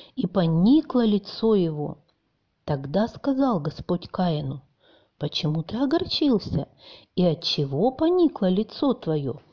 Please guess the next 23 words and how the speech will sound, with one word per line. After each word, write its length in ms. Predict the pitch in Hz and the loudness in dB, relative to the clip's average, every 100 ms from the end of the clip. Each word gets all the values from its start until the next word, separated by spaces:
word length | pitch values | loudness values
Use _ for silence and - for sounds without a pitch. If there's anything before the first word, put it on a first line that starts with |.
| - - - | -20 -16 -4
Если 360 | 151 180 196 | -2 0 0
делаешь 520 | 190 208 247 180 147 147 | 0 2 4 4 2 -2
доброе, 800 | 135 165 262 269 170 139 123 - - - - | -4 0 2 2 0 0 -4 -10 -20 -20 -2
то 100 | 190 | 4
не 160 | 175 | 4
поднимаешь 760 | 165 170 208 277 370 311 - - | 4 0 2 4 4 2 2 0
ли 140 | 180 | 2
лица? 580 | 220 240 - 185 147 - _ _ _ _ _ | 2 -2 -4 -4 -4 -8 _ _ _ _ _
А 120 | 151 | -4
если 360 | 143 139 - 190 | 0 -2 2 4
не 280 | 254 277 | 6 6
делаешь 420 | 233 208 214 254 - - | 4 4 4 2 -2 0
доброго, 520 | 202 180 220 240 254 _ | 2 2 -2 -2 -4 _
то 120 | - 196 | 0 0
у 80 | 190 | 2
дверей 360 | 208 247 269 | 2 2 2
грех 420 | 294 311 285 - | 4 2 2 2
лежит. 520 | 302 320 285 190 - - _ _ _ _ _ _ | 2 2 2 -2 -4 -20 _ _ _ _ _ _
Он 260 | 202 208 190 | 2 4 4
влечёт 640 | 196 202 - 247 277 - | 2 0 -2 0 0 0
тебя 240 | 175 151 | -4 -2
к 80 | - | -6
себе, 440 | - 160 143 139 | -10 -6 -4 -4